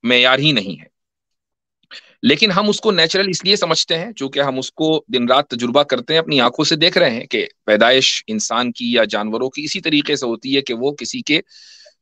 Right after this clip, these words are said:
अ, रहम में, अ, दूसरे जानवर के रहम में एक बच्चा जो है वो नशो नुमा पाता है और इस तरीके से वो पैदा हो जाता है। लेकिन चूंकि हजरत हव्वा, हजरत आदम की तख्लीक भी मौजिजाना है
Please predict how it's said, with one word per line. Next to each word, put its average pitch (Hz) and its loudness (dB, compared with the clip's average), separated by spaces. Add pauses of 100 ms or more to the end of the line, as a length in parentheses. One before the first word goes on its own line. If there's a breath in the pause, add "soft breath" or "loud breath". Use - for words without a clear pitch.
अ, 123 6
रहम 120 2
में, 160 2 (340)
अ, 117 6
दूसरे 131 2
जानवर 120 2
के 127 -2
रहम 117 2
में 123 -2
एक 113 -4
बच्चा 123 2
जो 113 0
है 120 6
वो 120 2
नशो 107 -4
नुमा 110 2
पाता 104 2
है 135 6
और 120 2
इस - -4
तरीके 117 -2
से 120 -6
वो 120 -2
पैदा 107 2
हो 92 0
जाता 76 -8
है। - -20 (800)
लेकिन 185 2
चूंकि 196 -2
हजरत 175 2
हव्वा, 151 2 (140)
हजरत 165 2
आदम 127 2
की 175 -6
तख्लीक 170 0
भी 165 4
मौजिजाना 143 2
है 131 -8